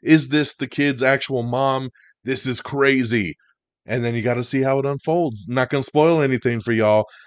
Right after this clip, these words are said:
but I'll just say it was pretty boring, even at an hour and a half, which is why I wanted to watch it this <laughs> weekend, 'cause I was like, "Okay, it's short enough. Let's blaze through it." It was still, like,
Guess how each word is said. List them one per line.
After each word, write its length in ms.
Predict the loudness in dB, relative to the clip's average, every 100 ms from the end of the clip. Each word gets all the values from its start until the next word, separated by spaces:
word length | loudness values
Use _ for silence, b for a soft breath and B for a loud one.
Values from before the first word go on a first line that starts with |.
| b 4
but 100 | 8
I'll 140 | 8
just 240 | 6 2
say 420 | 6 6 8 4 4
it 80 | 4
was 160 | 4 4
pretty 220 | 4 4
boring, 560 | 2 2 4 2 0 2
even 320 | 4 6 4
at 220 | 4 2
an 100 | 2
hour 220 | 2 2
and 100 | 2
a 40 | 2
half, 280 | 4 2 2
which 200 | -2 -2
is 120 | -2
why 240 | 4 6 6
I 40 |
wanted 260 | 6 2 4
to 60 |
watch 280 | 4 4 2
it 80 | -2
this 160 | 4
<laughs> 20 | 6
weekend, 420 | 8 8 6 4 B B B
'cause 120 | 6
I 80 | 6
was 100 | 6
like, 180 | 4 4
"Okay, 360 | 4 4 2
it's 180 | 0 -2
short 320 | 0 6 6
enough. 300 | 6 4 2 0 -4
Let's 220 | -2 -2
blaze 380 | 0 4 4 2
through 300 | 2 2 2
it." 140 | -2 b b b b b _ _ _ _ _ _ _ _ _ _ _ _ 2
It 120 | 4
was 180 | 4 0
still, 300 | 0 0 2
like, 240 | 0 -2